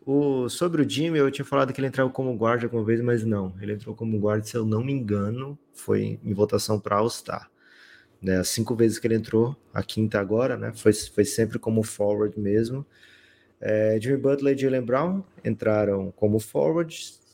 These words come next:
Jokic, o Gibas comentou, né, entrou como pivô. E aí os dois armadores, Stephen Curry com sua nona seleção de All N B A e Donovan Mitchell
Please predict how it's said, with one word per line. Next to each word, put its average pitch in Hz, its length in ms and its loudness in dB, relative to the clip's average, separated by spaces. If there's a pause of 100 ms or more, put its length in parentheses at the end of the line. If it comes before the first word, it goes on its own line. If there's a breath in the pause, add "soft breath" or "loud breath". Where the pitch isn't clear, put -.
(400)
Jokic, 117 720 4
o 95 100 0
Gibas 98 300 -2
comentou, 104 460 0
né, 117 100 2
entrou 107 220 0
como 107 260 -2
pivô. 131 500 4 (460 loud breath)
E 143 140 2
aí 120 200 4
os 127 140 -6
dois 117 300 2
armadores, 117 480 2 (120)
Stephen 110 400 2
Curry 104 340 2
com 107 140 -8
sua 104 200 2
nona 104 340 2
seleção 98 540 0
de 98 100 0
All 101 80 6
N 107 140 -4
B 113 360 0
A - 140 -20 (340 soft breath)
e 135 120 0
Donovan 127 340 0
Mitchell 117 560 -2